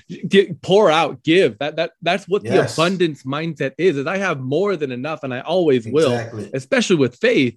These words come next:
Speaker 1: You know, God promises to always provide. So why hoard when we can just give away? You know, how do you, how do you coach people through that? You know, somebody maybe similar to yourself that is struggling with,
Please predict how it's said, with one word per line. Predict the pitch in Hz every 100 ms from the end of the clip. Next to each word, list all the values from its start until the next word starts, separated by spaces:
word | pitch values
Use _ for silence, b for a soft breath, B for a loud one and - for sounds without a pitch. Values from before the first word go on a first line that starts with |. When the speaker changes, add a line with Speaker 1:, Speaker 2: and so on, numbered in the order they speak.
| -
Speaker 1:
You | 170
know, | 185
God | 151 185 196
promises | 190 262 269 165
to | 180
always | 160 156
provide. | 147 127 143 214 156
So | 151
why | 139 190 - 202
hoard | 160 170 240 170 139
when | 143
we | 151 160
can | 160
just | 151 - _ _ _ _ _ 139
give | 151 190
away? | 147 151 202
You | 131 135
know, | 151 - 180 -
how | 196
do | 277
you, | 254 233 185 - _ _ _ _ -
how | 254
do |
you | 311 -
coach | 185 202 -
people | 214 202 180
through | - 151 185
that? | 104 85
You | 156
know, | 151
somebody | 185 202 175
maybe | 165 180
similar | 165 165 175 170
to | 175
yourself | 151 - 185 151
that | 151 135
is | -
struggling | - 151 165 160 143
with, | 131